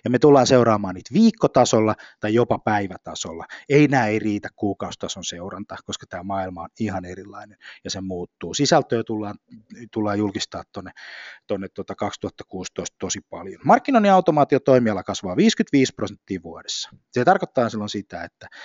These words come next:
sen, sen sisällön määrä kasvaa eksponentiaalisesti. Sitä on puolet enemmän kaksituhatta kuusitoista vuoden lopussa kuin sitä on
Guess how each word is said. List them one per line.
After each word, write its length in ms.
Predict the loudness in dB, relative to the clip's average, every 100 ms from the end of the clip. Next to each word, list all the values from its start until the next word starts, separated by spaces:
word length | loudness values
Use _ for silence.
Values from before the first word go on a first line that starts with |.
| -18 -6
sen, 200 | -6 -6
sen 160 | -6 -2
sisällön 400 | 2 6 6 6
määrä 260 | 0 -2 -6
kasvaa 420 | -6 -6 -8 -14 _ 0
eksponentiaalisesti. 1200 | 0 0 -8 -10 -12 -16 _ -20 -20 -18 -10 -8
Sitä 220 | -2 0
on 80 | 0
puolet 360 | 2 0 0 -10
enemmän 360 | -14 -12 -14 -14
kaksituhatta 520 | -14 -14 -16 -18 -20
kuusitoista 460 | -18 -16 -14 -14 -14
vuoden 200 | -16 -14
lopussa 280 | -16 -14 -10
kuin 80 |
sitä 240 | -10 -6
on 60 | -8